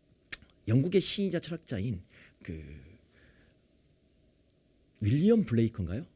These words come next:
이름이 좀 기억이 안 나는데 윌리엄 블레이크인가요? 이 사람이 한 얘기가 있습니다. 아, 슬퍼 막 칠 때, 막 슬퍼지고 막 힘들 때 일부러 일을 만들려고 합니다.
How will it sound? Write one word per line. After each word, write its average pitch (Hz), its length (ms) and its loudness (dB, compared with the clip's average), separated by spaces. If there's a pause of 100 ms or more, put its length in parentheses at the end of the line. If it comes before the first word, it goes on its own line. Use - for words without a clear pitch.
(120)
이름이 123 260 -2
좀 113 140 -2
기억이 98 220 -6
안 90 80 -4
나는데 87 220 -6
윌리엄 160 220 -2
블레이크인가요? 113 540 -4 (240)
이 107 40 -8
사람이 104 520 -4
한 196 200 -8
얘기가 208 240 -6
있습니다. - 440 -14 (920)
아, - 360 -18 (960)
슬퍼 233 960 0 (680)
막 - 300 -8
칠 156 160 -6
때, 147 280 -6 (1040)
막 131 260 -2
슬퍼지고 226 760 -2
막 190 180 -4
힘들 277 320 -6
때 139 220 -6 (880)
일부러 120 420 2 (440)
일을 117 260 2
만들려고 92 400 -6
합니다. 123 280 -14